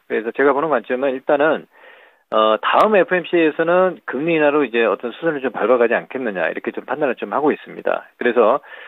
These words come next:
어, 상당히 그 제가 지-, 계속 말씀을 좀 드렸지만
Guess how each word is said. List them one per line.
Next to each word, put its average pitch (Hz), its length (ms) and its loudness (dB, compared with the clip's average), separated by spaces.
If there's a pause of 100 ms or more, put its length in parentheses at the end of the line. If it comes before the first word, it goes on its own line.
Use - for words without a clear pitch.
(280)
어, 117 120 0
상당히 175 640 2
그 131 260 2
제가 139 160 4
지-, - 180 -20
계속 123 200 -2
말씀을 127 280 0
좀 113 160 -8
드렸지만 110 600 0